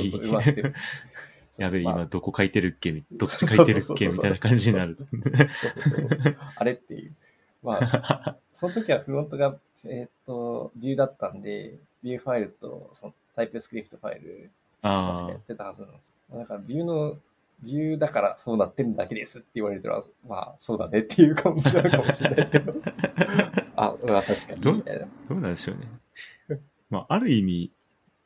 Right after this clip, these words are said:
Speaker 2: そういうふうに意識せずに書けるのがメリットなのかもしれないですよね。
Speaker 1: まあ、確かに。
Speaker 2: その、フロントとかバックエンドとか意識せずに、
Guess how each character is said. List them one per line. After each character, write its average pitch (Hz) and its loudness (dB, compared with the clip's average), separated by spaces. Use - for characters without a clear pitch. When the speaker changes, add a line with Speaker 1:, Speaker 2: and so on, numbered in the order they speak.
Speaker 2:
そ - -4
う 120 0
い - 0
う 120 -2
ふ 131 -2
う 123 0
に 92 -2
意 123 -2
識 131 0
せ 127 2
ず 123 0
に 95 0
書 - -10
け 131 4
る 120 0
の 92 -2
が 78 -4
メ 90 0
リ 101 -2
ッ - -20
ト - -8
な 87 -2
の 92 -2
か 80 -8
も 73 -8
し - -10
れ 78 -6
な 76 -8
い - -10
で 73 -14
す - -20
よ - -20
ね。 113 -18
Speaker 1:
ま 95 -4
あ、 90 -14
確 - -20
か 104 -14
に。 - -18
Speaker 2:
そ 92 -2
の、 82 -8
フ - -6
ロ 104 2
ン 101 -2
ト 107 -6
と 110 -2
か 82 -4
バ 87 -6
ッ - -14
ク 98 -6
エ 95 -2
ン 87 -4
ド 85 -10
と 87 -12
か 82 -12
意 87 -8
識 - -8
せ - -8
ず 76 -10
に、 73 -10